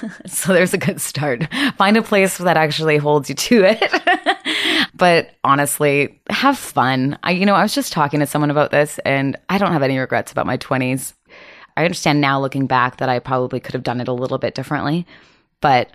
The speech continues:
I'm in my thirties now, and I'm doing it differently now when it actually matters. And I'm glad that I didn't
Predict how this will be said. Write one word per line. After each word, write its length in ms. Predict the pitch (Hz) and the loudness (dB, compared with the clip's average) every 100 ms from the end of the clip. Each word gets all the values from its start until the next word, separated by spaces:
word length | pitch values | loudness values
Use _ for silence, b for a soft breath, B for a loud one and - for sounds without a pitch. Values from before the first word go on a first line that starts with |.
| - | -6
I'm 200 | 131 135 | -2 0
in 120 | 139 | 2
my 160 | 143 139 | 0 0
thirties 400 | 135 131 147 170 | -2 0 -2 0
now, 300 | 156 180 175 | 2 4 4
and 280 | 127 123 - | 2 -2 -4
I'm 400 | 131 127 127 127 | -4 -2 0 -2
doing 280 | 123 139 147 | -2 0 0
it 80 | - | 0
differently 320 | 165 - 135 | -4 -6 -6
now 380 | 127 185 131 120 - | -4 -6 -8 -10 -10
when 220 | 135 135 | -4 -2
it 140 | 131 - | -2 -4
actually 340 | 127 - 135 127 | -6 -6 -6 -2
matters. 560 | 120 123 180 262 - | 0 0 -2 -4 -6
And 220 | 151 131 B B B B B | -4 -4 B B B B B
I'm 120 | 170 | 2
glad 280 | 165 160 160 | 4 4 4
that 100 | 156 | 4
I 80 | 156 | 4
didn't 440 | 165 151 - - | 4 2 0 -12